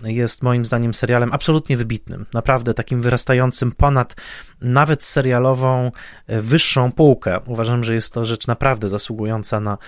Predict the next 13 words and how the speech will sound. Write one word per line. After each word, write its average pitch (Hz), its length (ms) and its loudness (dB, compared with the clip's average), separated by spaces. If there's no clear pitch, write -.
najwyższe 131 500 2
pochwały. 87 600 -4
Myślę 107 280 -6
o 107 40 -6
wszystkich - 320 -6
trzech - 220 -2
sezonach, 156 380 2
chociaż - 260 -4
trzeci 131 260 -2
sezon 135 280 2
był 127 120 0
najbardziej 123 400 2
nierówny. 123 500 2